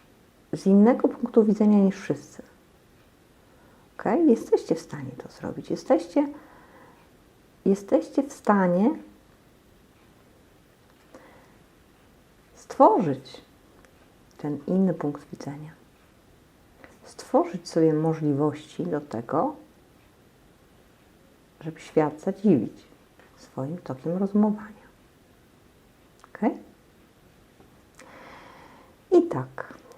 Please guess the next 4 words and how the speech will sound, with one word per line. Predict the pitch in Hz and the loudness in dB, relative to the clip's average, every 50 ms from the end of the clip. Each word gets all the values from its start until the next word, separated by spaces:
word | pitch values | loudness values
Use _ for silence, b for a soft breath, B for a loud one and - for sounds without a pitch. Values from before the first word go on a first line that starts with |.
| B B B _ _ _ _ _ _ _ - - _ _ _ _ _ _ - | B B B _ _ _ _ _ _ _ -20 -20 _ _ _ _ _ _ -4
dla | 190 - 247 277 294 294 294 302 311 302 - - - _ _ _ _ _ _ _ _ _ - - - _ _ _ _ _ _ _ _ _ _ - | 4 6 6 8 8 6 2 0 0 -4 -8 -20 -20 _ _ _ _ _ _ _ _ _ -20 -20 -20 _ _ _ _ _ _ _ _ _ _ 0
rybek | - 170 160 139 - 135 139 - - - - - - - - _ - - - _ _ - - _ _ _ | 4 6 6 6 6 2 0 -2 -6 -14 -16 -16 -18 -20 -20 _ -20 -20 -20 _ _ -20 -20 _ _ _
w | - - | -4 2
związkach. | 330 330 240 165 - - - - - - - | 4 4 4 4 2 -2 -10 -16 -18 -20 -20